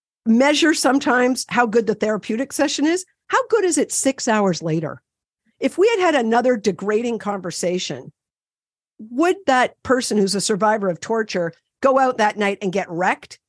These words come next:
or kill themselves? And thinking about neuroplasticity, how we are creating a pathway that's bigger and bigger, that's the trauma story. It's not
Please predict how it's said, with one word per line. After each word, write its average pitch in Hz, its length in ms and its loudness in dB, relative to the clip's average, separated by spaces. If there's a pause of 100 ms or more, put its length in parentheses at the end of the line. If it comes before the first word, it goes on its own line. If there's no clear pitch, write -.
or 214 80 -6
kill 233 260 -2
themselves? 143 640 -8 (1080)
And 254 240 2
thinking 370 300 2
about 269 220 2
neuroplasticity, 233 1080 0
how 214 360 -2 (160)
we 254 160 -2
are 262 60 2
creating 262 460 2
a 208 60 -4
pathway 262 520 -2
that's 190 220 -6
bigger 269 400 2
and 220 180 0
bigger, 214 500 2
that's 220 220 0
the 240 140 0
trauma 226 340 -2
story. 226 380 -2
It's 233 180 -4
not 311 220 0